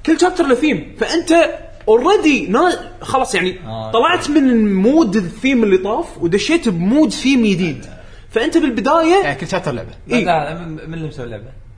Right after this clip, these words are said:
Speaker 1: ش-، شنجي ميكامي.
Speaker 2: بس خبرة. ريال، خبير.
Speaker 1: هو هالخبرة هذه
Speaker 3: خ-،
Speaker 1: ممكن
Speaker 3: خبير،
Speaker 1: قريبة.
Speaker 3: خبير تطفير.
Speaker 1: <laughs> هالخبرة هذه يمكن Resident Evil four آخر مرة أنا حسيت فيها.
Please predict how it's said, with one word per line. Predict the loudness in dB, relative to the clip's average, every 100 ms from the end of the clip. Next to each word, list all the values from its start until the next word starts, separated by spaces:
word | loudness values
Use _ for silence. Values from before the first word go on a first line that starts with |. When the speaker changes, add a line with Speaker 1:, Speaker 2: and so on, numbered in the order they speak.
| -20 -14
Speaker 1:
ش-، | -14 -10
شنجي | -6 -4
ميكامي. | -2 -4 -6 -12
Speaker 2:
بس | -18 -16
خبرة. | -16 -16 -20 -20 -20 -20 -14
ريال، | -8 -6 -6 -10 -10
خبير. | -8 -6 -6 -6 -12 -2
Speaker 1:
هو | 0 4 4 4
هالخبرة | 4 0 0 0 2
هذه | 2 2 2 4
Speaker 3:
خ-، |
Speaker 1:
ممكن | 2 2 0 0
Speaker 3:
خبير، | 2 2
Speaker 1:
قريبة. | 2 2
Speaker 3:
خبير | 2
تطفير. | 0 -2 -2 -4 -4 -10 -20 -18 -18 -16
Speaker 1:
<laughs> | -16 -16 -14 -2
هالخبرة | 0 0 -2 0 2
هذه | 4 4 2 0 -4 -8 -8
يمكن | -6 -4 -4 0 0
Resident | 0 -4 -4
Evil | 0 0 0 2
four | 4 4 0 -6 -18 -20 -6
آخر | -4 -2 0
مرة | 0 0 -2
أنا |
حسيت | -4 -4 -4 -4
فيها. | -8 -12